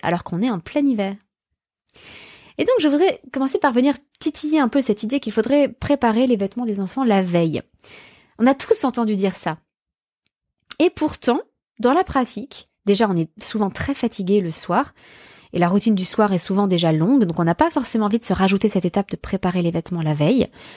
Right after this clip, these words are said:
avec un enfant qui est fatigué, qui n'a pas envie d'aller se coucher, et cetera. Mais l'autre grande difficulté, c'est que souvent, on a, on n'est pas totalement sûr du temps qu'il va faire le lendemain matin. Et que la tenue qui plaisait la veille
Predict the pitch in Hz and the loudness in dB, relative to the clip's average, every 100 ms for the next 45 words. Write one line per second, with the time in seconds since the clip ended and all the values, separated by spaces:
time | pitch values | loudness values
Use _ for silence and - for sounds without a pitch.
0 | - - 180 185 185 170 196 170 - - | -18 -4 0 2 0 0 -2 -4 -4 0
1 | 240 - 170 170 240 - 170 - 208 196 | 0 -2 -6 -6 -6 -6 -4 0 2 2
2 | 185 170 - - - - 160 196 190 - | 2 0 -4 -6 -4 0 0 0 -2 -6
3 | 151 196 - _ _ _ _ - - - | -4 -6 -8 _ _ _ _ -20 -20 -20
4 | - - _ _ _ _ _ _ _ _ | -20 -20 _ _ _ _ _ _ _ _
5 | _ _ 226 240 415 466 285 240 269 202 | _ _ 2 4 4 2 0 2 2 2
6 | 185 - 165 440 554 254 196 - 339 240 | -4 -8 -2 0 0 -2 -2 -2 0 2
7 | 208 392 - 220 208 208 - _ 50 _ | 2 0 -8 -2 2 2 0 _ _ _
8 | _ - 233 392 403 269 226 208 - 370 | _ -2 0 0 2 0 0 -2 0 0
9 | 240 - 302 320 - 208 196 185 269 277 | 0 -2 -2 -4 -4 -4 -4 -4 -6 -4
10 | 220 202 196 226 214 - 208 - _ _ | -2 -2 -2 -2 -4 -6 -14 -16 _ _
11 | _ - - _ _ _ _ - 214 220 | _ -20 -20 _ _ _ _ 0 0 2
12 | 202 165 110 165 214 214 311 330 330 - | 0 0 -4 -2 0 2 2 2 2 0
13 | 202 247 262 240 196 170 196 320 185 | -4 0 2 4 2 4 2 2 0